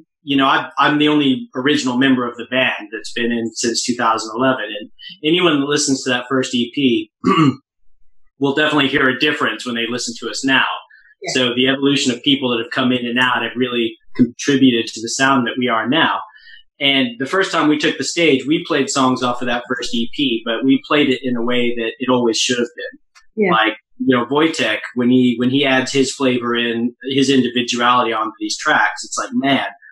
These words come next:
Speaker 1: that was it, you know? So, you know, ever since then, every time we play any of the old songs, I relish it. I look forward to it because I know it's just going to be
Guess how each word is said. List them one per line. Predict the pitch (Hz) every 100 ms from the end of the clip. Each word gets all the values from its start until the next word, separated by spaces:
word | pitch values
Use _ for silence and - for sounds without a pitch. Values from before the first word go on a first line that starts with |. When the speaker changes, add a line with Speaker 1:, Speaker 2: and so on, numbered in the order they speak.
| _ -
Speaker 1:
that | 143 131
was | 120 113
it, | 127 - -
you | 117 113
know? | 107 110
So, | - 131 123 117 - _ - _ _ -
you | 135
know, |
ever | 147 175
since | - 170 160 156
then, | 135 123
every | 135 139
time | 135 143 127
we | 131 127
play | 143 120
any | 123 120
of |
the | 120 123
old | 120 117
songs, | - 151 139 113 110 -
I | 135 139
relish | 131 151 147 -
it. | 113 117
I |
look | 127 131 -
forward | 151 147 131
to | 113 104
it |
because | 123 127 120
I | 120
know | 123 147 131 113
it's | 113
just | 131 127
going | 127 113
to | 117
be | 120 113 110